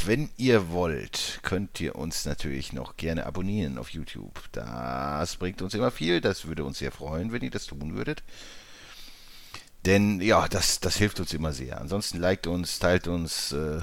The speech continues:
empfiehlt uns weiter und stellt uns Fragen oder meckert oder was auch immer ihr tun wollt. Äh, tut das. Auf jeden Fall freuen wir uns da über jegliche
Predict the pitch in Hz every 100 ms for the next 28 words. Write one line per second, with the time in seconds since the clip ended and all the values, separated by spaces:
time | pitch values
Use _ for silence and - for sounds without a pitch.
0 | 82 - - 92 87 76 71 71 85 85
1 | 82 78 76 - 80 80 65 - - 76
2 | 87 92 87 85 73 73 69 76 90 -
3 | 87 85 - - 65 67 65 67 - 67
4 | 71 - 92 95 85 - - - - -
5 | - - 69 80 - - 85 85 62 64
6 | 76 85 87 76 - - - 69 69 -
7 | - - - - - - - - - -
8 | - 160 170 90 117 - - - 76 -
9 | 76 76 - 78 113 107 82 - 82 85
10 | 80 69 - 67 64 67 71 - - -
11 | - - - 73 - 67 - 58